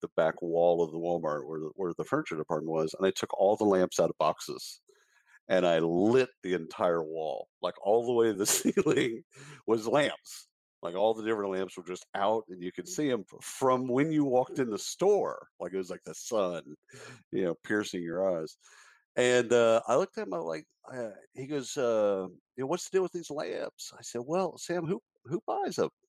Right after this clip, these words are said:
fucking lamp in a box? Like, I gotta see the lamp. I gotta feel the lamp. I gotta, I gotta see the, I gotta, I gotta experience the lamp.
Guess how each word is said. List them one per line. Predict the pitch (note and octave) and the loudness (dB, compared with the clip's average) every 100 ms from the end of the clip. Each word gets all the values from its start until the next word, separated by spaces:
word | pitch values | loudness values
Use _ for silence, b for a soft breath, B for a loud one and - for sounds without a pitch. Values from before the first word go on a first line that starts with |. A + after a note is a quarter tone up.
| _ _ _ _ - - | _ _ _ _ -4 0
fucking | G#3+ E3+ | 2 2
lamp | C#3+ C3 F3 F#3+ | 2 4 4 4
in | G#2+ | 2
a | F2 - | 2 2
box? | E3+ - - - - - - b b b _ B2+ | 4 2 -4 -8 -10 -10 -16 b b b _ 2
Like, | C3 | 4
I | G#3 | 6
gotta | C4+ A3+ | 6 4
see | - - B3+ C#4 | 2 2 4 6
the | G3 | 6
lamp. | A2 E2 - - _ _ _ _ | 4 0 -6 -18 _ _ _ _
I | D#3 A#3+ | 2 4
gotta | A3 | 2
feel | - F#3+ A#3+ C4+ F3+ | -2 -8 -4 -2 -2
the | F#2 | -6
lamp. | C#2+ D2 - | -8 -14 -6
I | - | -4
gotta, | A3 G3 - b b b | -2 -6 -8 b b b
I | - | 0
gotta | A#3 F3+ | 4 2
see | - - A#3+ | 0 -4 -4
the, | G3+ F#3 - | 2 2 2
I | F3 | -2
gotta, | D#3 - F3+ | -2 -2 -6
I | |
gotta | F#3 C#3 | -2 -2
experience | A2+ - - - C4+ C4+ F#3 - | -4 -6 -10 -6 -4 0 0 -2
the | G2+ | -6
lamp. | F2 D2+ A1 | -6 -8 -12